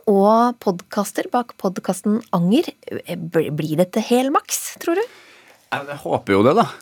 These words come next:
Speaker 2: Eh, at det i hvert fall blir maks, eh, <laughs> som, som Benny sa i den første filmen, da han, eh, kun sa maks og ikke hel. Eh, jeg synes jo det er en gøy idé å se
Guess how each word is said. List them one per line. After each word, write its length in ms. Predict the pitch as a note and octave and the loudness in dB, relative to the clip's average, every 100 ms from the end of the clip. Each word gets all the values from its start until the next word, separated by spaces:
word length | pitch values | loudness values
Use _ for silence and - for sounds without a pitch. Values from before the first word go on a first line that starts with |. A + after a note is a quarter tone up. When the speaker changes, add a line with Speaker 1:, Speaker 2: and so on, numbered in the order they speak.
| _ _ _ | _ _ _
Speaker 2:
Eh, 420 | C#3 C3+ C3+ C3 | 0 2 2 2
at 100 | C3+ | 0
det 80 | C3+ | 0
i 60 | A#2+ | -2
hvert 120 | A#2 | -2
fall 120 | A#2+ | -2
blir 180 | A#2+ A2+ | 2 4
maks, 600 | A2+ F3 - - - - _ _ C#3+ | 4 2 -2 -14 -14 -16 _ _ -4
eh, 220 | C3+ C3+ | -2 -2
<laughs> 40 | B2 | -4
som, 300 | - D#3+ B2 | -2 0 0
som 220 | C3+ B2 | 0 0
Benny 260 | A2 G#2+ A2 | 2 0 -2
sa 160 | G#2+ | -2
i 60 | G2+ | -4
den 80 | G2+ | -6
første 240 | G#2+ - | -10 -6
filmen, 320 | F#2 F#2+ A2+ A#2+ | -4 -2 -4 -6
da 240 | C3 A2+ G#2 | -6 -4 -2
han, 160 | G#2 | -2
eh, 320 | G#2 G2+ G2+ | -2 -2 -4
kun 240 | F#2+ G#2 G2 | -4 -2 -2
sa 140 | G#2 | 0
maks 300 | G2+ - - | -2 -4 -6
og 80 | A2+ | -4
ikke 140 | G#2+ G#2+ | -2 -4
hel. 160 | C#3 - - - - | -6 -10 -20 -20 -12
Eh, 480 | - A#2+ A#2+ A#2+ A#2 A2+ _ - | -2 2 4 4 2 -2 _ -8
jeg 80 | A#2+ | -2
synes 280 | A#2 G#2 A2+ | 0 0 0
jo 80 | A2 | 2
det 120 | F2+ | 2
er 200 | G2+ G#2 F2+ A2+ | 2 0 -6 -2
en 120 | G#2 G2+ | 0 2
gøy 260 | F#2+ F#2+ | 0 0
idé 220 | G#2 A2 A#2+ - _ _ - | 0 0 -2 -8 _ _ -2
å 280 | G#2 G2+ G#2 | 0 -2 -6
se 220 | - | -4